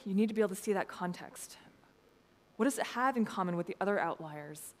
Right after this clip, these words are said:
or the other problems in that space?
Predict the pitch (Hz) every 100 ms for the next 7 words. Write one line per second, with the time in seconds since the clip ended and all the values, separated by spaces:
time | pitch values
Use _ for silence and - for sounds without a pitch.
0 | _ - - 175 202 196 - 165 156 -
1 | 175 - - _ _ _ _ _ 175 156
2 | - 143 - -